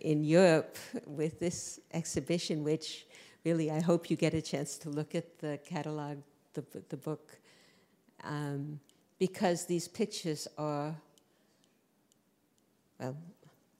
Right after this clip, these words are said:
I would call them great art personally, <laughs> but they do actually speak to what has happened to people on the ground in this situation.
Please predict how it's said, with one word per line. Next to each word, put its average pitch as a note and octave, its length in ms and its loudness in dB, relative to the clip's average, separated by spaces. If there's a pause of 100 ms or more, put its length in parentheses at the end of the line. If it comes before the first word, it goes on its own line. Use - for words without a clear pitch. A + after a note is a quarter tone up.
I D#3+ 120 2
would F#3 180 0
call G#3 160 4
them G#3 160 4
great D#3+ 320 0
art A3 300 -4
personally, F#3 580 -4 (220)
<laughs> - 280 -16
but F3+ 220 0 (1800)
they F#3 380 6
do F#3 600 2
actually E3 640 -2
speak - 680 -4
to D#3 460 -4
what C#3+ 180 0
has E3 160 -4
happened D#3+ 480 -4
to - 120 -18 (120)
people D3 600 -2 (220)
on D#3+ 280 -4
the D#3+ 100 -2
ground C#3 500 -4 (100)
in C#3 200 -4
this C3 140 -6
situation. D3+ 920 -6